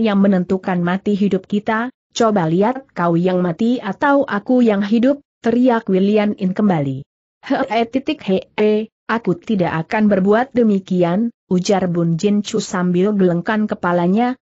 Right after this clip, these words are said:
"Aku sudah berhasil menawan dirimu, buat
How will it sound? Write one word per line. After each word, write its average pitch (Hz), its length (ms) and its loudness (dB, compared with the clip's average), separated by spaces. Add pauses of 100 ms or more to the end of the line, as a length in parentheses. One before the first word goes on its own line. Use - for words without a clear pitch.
(120)
"Aku 247 320 0
sudah 185 320 0
berhasil 190 560 0
menawan 196 560 2
dirimu, 226 560 2 (240)
buat 214 240 2